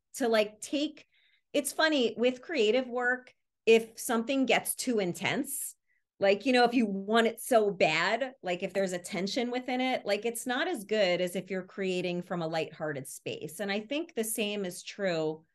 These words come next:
with anything people are struggling with. So, and I think sometimes staying quiet creates that intensity, like, shame creates that intensity. Like, it's the same type of thing in my mind,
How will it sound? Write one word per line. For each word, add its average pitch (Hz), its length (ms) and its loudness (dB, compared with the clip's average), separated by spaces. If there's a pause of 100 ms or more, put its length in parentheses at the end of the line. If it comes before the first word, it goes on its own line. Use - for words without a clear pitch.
(140)
with 190 140 -2
anything 190 560 0
people 170 320 -4
are 120 100 -6
struggling 117 560 -8
with. - 180 -16 (640)
So, 214 180 6
and 214 140 6
I 226 80 2
think 285 260 -2
sometimes 240 600 -4
staying 190 340 -2
quiet 196 560 0
creates 190 500 -2
that 165 220 -4
intensity, 196 600 -4 (720)
like, 190 400 2 (100)
shame 196 540 0
creates 214 420 4
that 208 160 0
intensity. 196 800 -2
Like, 175 340 0 (380)
it's 214 240 2
the 254 120 -2
same 262 340 0
type 202 260 0
of 190 220 0
thing 180 260 0
in 175 140 0
my 151 220 -2
mind, 285 380 -2